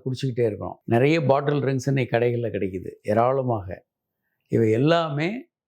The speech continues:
ஆரோக்கியத்திற்கு தீங்கு விளைவிப்பவை. இது ஏதோ மகிழ்ச்சியான விஷயம்ன்ற மாதிரி நம்ம சகஜமா இளைஞர்கள் நிறைய எடுத்துக்கிறத பார்க்குறோம். இது ஆபத்தானவை.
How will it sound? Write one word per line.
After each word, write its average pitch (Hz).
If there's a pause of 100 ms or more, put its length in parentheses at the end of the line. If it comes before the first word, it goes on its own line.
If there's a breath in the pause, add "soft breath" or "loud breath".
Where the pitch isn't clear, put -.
(180)
ஆரோக்கியத்திற்கு 143
தீங்கு 127
விளைவிப்பவை. 92 (480)
இது 185
ஏதோ 233
மகிழ்ச்சியான 208
விஷயம்ன்ற 170
மாதிரி 156
நம்ம 127 (140)
சகஜமா 139
இளைஞர்கள் 120
நிறைய 110
எடுத்துக்கிறத 101
பார்க்குறோம். 95 (960)
இது 127
ஆபத்தானவை. 101